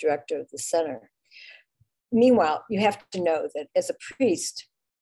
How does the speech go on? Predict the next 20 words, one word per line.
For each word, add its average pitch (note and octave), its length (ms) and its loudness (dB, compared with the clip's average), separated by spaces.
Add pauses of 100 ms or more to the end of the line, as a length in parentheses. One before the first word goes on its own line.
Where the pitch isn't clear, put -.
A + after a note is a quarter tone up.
(360)
I F3 120 -4
come G#3 220 -4
from, F3 380 -8
my F#3 220 -2
mother E3+ 280 0
was F3 200 -6
fairly F3 320 2
religious, E3 580 -4
and F3 100 -6
my F#3 80 -4
mother G#3+ 260 4
was G#3+ 160 4
only F3 240 0
afraid D#3+ 320 -4
Tom D#3 260 -10
was D#3 140 -8
trying D#3 340 -10
to - 120 -14
convert E3 440 -2
me. C#3 240 -10